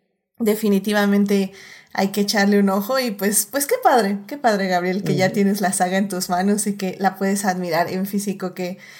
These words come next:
Speaker 1: al final del día no importa qué tantos Kindles tengamos y tantos ebooks piratas bajemos de internet,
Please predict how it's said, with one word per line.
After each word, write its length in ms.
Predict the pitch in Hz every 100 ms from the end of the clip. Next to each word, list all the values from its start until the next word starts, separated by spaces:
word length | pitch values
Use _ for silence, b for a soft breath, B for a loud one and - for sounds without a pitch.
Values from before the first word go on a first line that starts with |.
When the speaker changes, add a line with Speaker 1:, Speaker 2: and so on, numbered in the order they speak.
| B -
Speaker 1:
al 120 | 320
final 320 | 320 339 349
del 140 | 381 311
día 320 | 254 254 254
no 120 | 247
importa 480 | 240 220 226 220 220
qué 120 | 196
tantos 420 | 202 202 202 190
Kindles 480 | - 185 185 190 202
tengamos 560 | 190 165 165 165 180 -
y 60 |
tantos 420 | - 180 180 180
ebooks 400 | 180 170 175 -
piratas 540 | - 185 165 156 180 185
bajemos 400 | 180 - 170 190
de 60 |
internet, 480 | 175 - 156 185 202